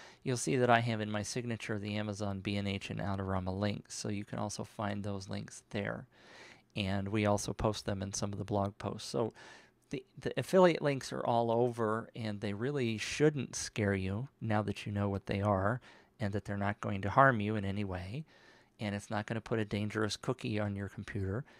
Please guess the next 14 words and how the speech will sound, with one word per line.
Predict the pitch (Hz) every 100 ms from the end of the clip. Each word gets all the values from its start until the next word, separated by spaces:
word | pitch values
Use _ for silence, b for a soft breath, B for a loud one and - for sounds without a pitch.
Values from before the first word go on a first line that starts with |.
| B _
It's | 117 104
just | - 143 -
gonna | 147 139
give | 139 131 123 120 -
Planet | - 113 113
five | - 117 107
D | 107 107
a | 98
little | 107 123
bit | 139
of | 139
credit | - 113 107 107 -
for | - 113
having | 113 104 101